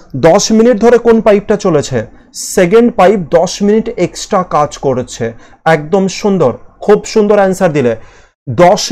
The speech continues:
মিনিট ধরে বেশি কাজ করেছে কি second পাইপটা? সুন্দর। আচ্ছা, এবার দেখো, ভালো করে দেখো, second পাইপটা তাহলে দশ মিনিট, শেষ দশ মিনিট একা একা কাজ করেছে, যেহেতু প্রথম পাইপকে বন্ধ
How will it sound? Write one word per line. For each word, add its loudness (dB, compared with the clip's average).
মিনিট 4
ধরে 4
বেশি 0
কাজ 0
করেছে 2
কি -4
second 0
পাইপটা? -2
সুন্দর। 2
আচ্ছা, 2
এবার 6
দেখো, 2
ভালো 6
করে 4
দেখো, 0
second 4
পাইপটা 4
তাহলে 2
দশ 2
মিনিট, 2
শেষ 2
দশ 0
মিনিট 4
একা 2
একা 2
কাজ 2
করেছে, 2
যেহেতু 4
প্রথম 2
পাইপকে 2
বন্ধ 4